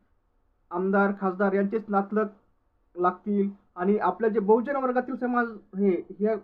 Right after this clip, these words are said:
मागच राहील, असं होऊ नये यासाठी आपल्याला फक्त एकच करावं लागेल.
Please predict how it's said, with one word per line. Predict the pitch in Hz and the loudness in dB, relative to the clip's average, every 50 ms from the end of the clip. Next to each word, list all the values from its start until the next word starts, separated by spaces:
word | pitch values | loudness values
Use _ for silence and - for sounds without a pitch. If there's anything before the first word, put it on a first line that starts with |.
| _ - | _ -8
मागच | 185 190 214 240 240 240 247 | -4 -4 0 0 0 0 2
राहील, | 220 202 180 - - - _ _ _ _ _ _ _ _ _ _ _ _ _ - | 2 4 4 2 0 -6 _ _ _ _ _ _ _ _ _ _ _ _ _ -4
असं | 175 202 196 262 226 | -4 -4 0 2 4
होऊ | 208 214 220 | 4 4 4
नये | 226 226 226 214 180 - 170 | 4 2 0 -2 -2 -2 0
यासाठी | 208 220 - 240 233 - - 240 214 190 170 - - _ _ - - | 0 0 0 0 -4 -4 -4 -4 -2 -2 -4 -4 -10 _ _ -12 -10
आपल्याला | 190 - 226 220 214 202 | -8 -4 0 0 0 0
फक्त | 214 202 214 | 0 0 2
एकच | 214 240 247 - | 0 0 0 -6
करावं | - 240 240 226 | -2 -2 0 0
लागेल. | 233 208 214 220 214 202 180 - | 2 2 2 2 4 2 0 -2